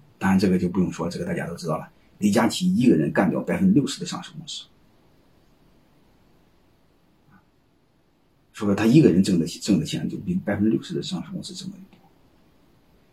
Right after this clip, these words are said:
所以你看，组织开始不存在，组织开始弱化了，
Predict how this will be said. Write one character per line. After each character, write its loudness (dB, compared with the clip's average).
所 4
以 6
你 6
看， 0
组 -8
织 -6
开 -8
始 -10
不 -12
存 -14
在， -16
组 -6
织 -4
开 -6
始 -12
弱 -2
化 -10
了， -20